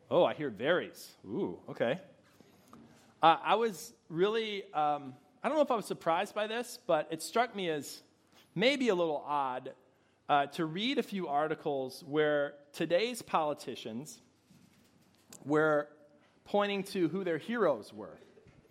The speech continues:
And the two biggest wigs right now, I guess, in American politics, both pointed to Abraham Lincoln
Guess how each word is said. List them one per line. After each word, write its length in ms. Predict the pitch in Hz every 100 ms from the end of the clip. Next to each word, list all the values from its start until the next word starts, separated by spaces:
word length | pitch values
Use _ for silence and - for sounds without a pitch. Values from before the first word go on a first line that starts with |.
| - - - - _ -
And 460 | 160 165 160 156 - - -
the 100 | 160
two 280 | 160 262 233
biggest 420 | 220 240 247 190
wigs 420 | 185 220 185 143
right 240 | 160 147
now, 200 | 135 127
I 100 | 131
guess, 440 | 131 131 127 - - -
in 160 | 143 139
American 420 | 147 165 165 139
politics, 640 | - 196 214 - 113 - 160 - - -
both 540 | 131 202 233 226 208 196 - _ _ _
pointed 380 | - 202 185 160
to 240 | - 165 160
Abraham 520 | - 208 208 175 180 165
Lincoln 600 | 233 226 143 110 120